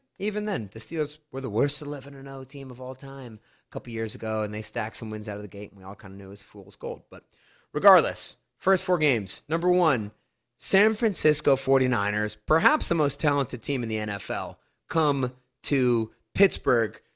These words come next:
to play an A F C N F C clash in the first week, which is so bizarre given the fact that in week two, the Steelers play the Cleveland Browns at home. Now, that feels like the opening day game.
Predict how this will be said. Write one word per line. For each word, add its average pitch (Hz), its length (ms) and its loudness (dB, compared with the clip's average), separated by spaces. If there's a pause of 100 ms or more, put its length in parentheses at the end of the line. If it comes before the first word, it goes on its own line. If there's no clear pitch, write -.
(100)
to 127 80 -12
play 139 360 -2
an 139 240 -6
A 156 160 4
F 233 120 4
C 175 220 0
N 156 200 0
F 165 100 0
C 131 240 0
clash 147 480 -2
in 123 80 -6
the 117 60 -6
first 143 360 -4
week, 180 280 -4
which 131 180 -4
is 117 140 -4 (240)
so 277 260 6
bizarre 160 480 4
given 147 220 -2
the 131 60 -2
fact 151 340 0
that 127 280 2 (420)
in 135 160 0
week 156 260 2
two, 180 500 6 (200)
the 131 60 -2
Steelers 156 480 2
play 147 160 2
the 131 60 -2
Cleveland 120 340 -4
Browns 180 360 4
at 117 120 -6
home. 104 220 -12
Now, 101 80 -10
that 165 320 2
feels 151 320 4
like 135 160 2
the 139 80 2
opening 123 340 2
day 113 180 2
game. 104 380 0